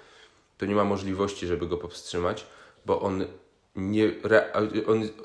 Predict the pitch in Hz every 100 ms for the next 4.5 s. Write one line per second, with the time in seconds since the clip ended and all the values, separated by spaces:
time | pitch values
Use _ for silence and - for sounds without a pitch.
0 | - - - _ _ - 107 110 110 104
1 | 98 107 120 113 107 - - 95 110 110
2 | - 117 107 90 90 92 98 - 104 104
3 | 101 117 107 104 87 87 85 85 82 -
4 | - 87 90 107